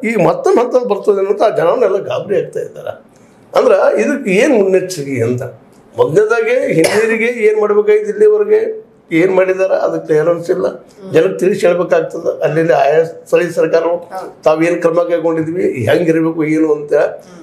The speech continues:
Speaker 1: ಯಾಕಂದ್ರೆ ಈಗ ಈಗಾಗಲೇ ಇದು identification ಆಗಿದ್ರಿ ಈ ಭಾಗ, ಹಿನ್ನೀರು ಬರ್ತದಪ್ಪ ಇಲ್ಲ ಕೃಷ್ಣಾ ನದಿದು ಹೆಚ್ಚು ಕಡಿಮೆ ಆಗ್ತದೆ ಇಲ್ಲ ಅಂತೇಳಿ. ಮತ್ತು ಈಗ ಈ ದಿಶೆಯಲ್ಲೇ ಇವತ್ತು ಕ್ರಮ ತೆಗೆದುಕೊಳ್ಬೇಕಾಗಿದ್ದು, ಜನರ ಜೀವಕ್ಕೆ ಏನೋ ಆಪತ್ತು ಬರುವಂಥ ಸಂದರ್ಭದಲ್ಲಿ ಏನ್ ಮಾಡ್ಬೇಕು ಅನ್ನೋಂಥದ್ದು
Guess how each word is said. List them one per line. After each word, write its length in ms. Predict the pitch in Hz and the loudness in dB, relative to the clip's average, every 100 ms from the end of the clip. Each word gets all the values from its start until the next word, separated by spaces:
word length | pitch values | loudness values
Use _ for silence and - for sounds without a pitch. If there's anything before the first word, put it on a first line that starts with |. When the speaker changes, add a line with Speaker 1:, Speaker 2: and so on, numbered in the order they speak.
| - | -2
Speaker 1:
ಯಾಕಂದ್ರೆ 440 | 208 247 277 277 269 | 0 2 0 -2 -2
ಈಗ 80 | |
ಈಗಾಗಲೇ 560 | 277 196 165 196 254 302 | 0 0 2 2 2 0
ಇದು 320 | 302 254 - | 0 0 0
identification 440 | 147 233 262 247 254 | -2 -2 -2 0 0
ಆಗಿದ್ರಿ 440 | 151 170 285 247 | 2 0 0 0
ಈ 80 | 123 | 0
ಭಾಗ, 220 | 123 151 - - - - - - | -2 -2 -4 -10 -20 -20 -20 -6
ಹಿನ್ನೀರು 400 | 113 185 208 220 | -2 2 2 2
ಬರ್ತದಪ್ಪ 480 | 202 196 - 190 190 | 2 0 0 0 2
ಇಲ್ಲ 180 | 170 165 | 0 0
ಕೃಷ್ಣಾ 400 | 160 135 151 151 | -4 -4 0 0
ನದಿದು 460 | 147 143 143 143 | 0 -2 -2 0
ಹೆಚ್ಚು 240 | 135 131 156 | 0 0 -2
ಕಡಿಮೆ 220 | 147 139 | 0 -2
ಆಗ್ತದೆ 460 | 131 - - 147 127 | -2 -4 -8 -2 -2
ಇಲ್ಲ 160 | 123 | -2
ಅಂತೇಳಿ. 540 | 123 120 139 - - - - - - | -4 -2 -2 -2 -8 -20 -20 -20 -4
ಮತ್ತು 240 | - 110 - | -2 0 0
ಈಗ 280 | 202 - - - 113 - 113 - - - _ - - | 0 4 4 4 2 2 -2 -6 -16 -20 _ -16 -2
ಈ 200 | 208 226 | 0 4
ದಿಶೆಯಲ್ಲೇ 800 | 214 214 208 208 208 208 208 - - | 2 4 2 2 2 0 -4 -6 0
ಇವತ್ತು 680 | 202 190 196 202 196 196 | 0 0 0 0 2 0
ಕ್ರಮ 160 | - 196 214 | 2 2 2
ತೆಗೆದುಕೊಳ್ಬೇಕಾಗಿದ್ದು, 1120 | 202 190 180 180 175 175 170 165 165 170 165 | 0 0 -2 -2 -2 -2 -4 -4 -6 -6 -2
ಜನರ 220 | 131 165 | -2 0
ಜೀವಕ್ಕೆ 340 | 185 147 165 160 | -2 -2 -2 -2
ಏನೋ 140 | 165 | -2
ಆಪತ್ತು 440 | 165 135 - 156 151 | 0 0 0 0 -2
ಬರುವಂಥ 240 | 156 151 | -4 -4
ಸಂದರ್ಭದಲ್ಲಿ 520 | 135 147 147 147 147 | -8 -6 -4 -4 -2
ಏನ್ 80 | 156 | -2
ಮಾಡ್ಬೇಕು 320 | 131 147 147 | 0 0 2
ಅನ್ನೋಂಥದ್ದು 600 | 143 139 139 - 104 - | 2 0 -2 -8 -10 -10